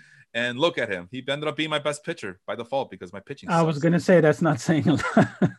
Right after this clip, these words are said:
Speaker 1: No, he was really good. I mean, shit, there was the one game against the Dodgers where he held his own, and I think he even got the win, got eight strikeouts in six, seven innings. So, no,
Speaker 2: I'm
Speaker 1: he's
Speaker 2: not a fan of your pitching.
Speaker 1: No, neither am I. Lucas Giolito, I mean, it's the closest thing I have to an ace.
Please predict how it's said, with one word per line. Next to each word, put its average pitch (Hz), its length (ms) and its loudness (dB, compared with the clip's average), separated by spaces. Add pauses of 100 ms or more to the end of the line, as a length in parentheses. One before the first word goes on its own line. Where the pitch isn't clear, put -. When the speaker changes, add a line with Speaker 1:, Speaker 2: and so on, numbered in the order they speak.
(120)
Speaker 1:
No, 311 220 6
he 311 100 6
was 370 140 4
really 302 180 4
good. 330 260 0
I 208 60 0
mean, 208 160 -2
shit, 247 460 -10
there 220 80 -2
was 285 100 -4
the 233 80 -4
one 214 160 -4
game 220 160 -2
against 196 220 -2
the 165 80 -6
Dodgers 175 400 0
where 165 100 -2
he 175 320 -6 (180)
held 170 220 -2
his 170 140 -2
own, 165 80 -2
and 214 80 -4
I 156 80 -4
think 165 160 -6
he 165 60 -8
even 160 120 -10
got 156 160 -2
the 147 80 -4
win, 160 240 -6
got 135 160 -2
eight 147 80 -4
strikeouts 151 460 -10
in 131 220 -12
six, - 280 -16
seven 139 260 -14
innings. 156 280 -14
So, 101 260 -14 (380)
no, - 60 -4
Speaker 2:
I'm 170 100 -2
Speaker 1:
he's 175 180 0
Speaker 2:
not 165 140 2
a 170 120 -4 (200)
fan 151 240 -2
of 135 100 -4
your 135 120 0
pitching. 120 500 -8 (340)
Speaker 1:
No, 135 340 -8
neither 131 160 -4
am 117 140 -2
I. 120 240 -4
Lucas 135 260 -6
Giolito, 117 440 -2 (160)
I - 20 -20
mean, 90 240 -16 (520)
it's - 80 -20
the 98 120 -6
closest - 320 -6
thing 113 100 -8
I 110 60 -2
have 110 160 -2
to 107 120 -10
an 85 100 -10
ace. 104 340 -12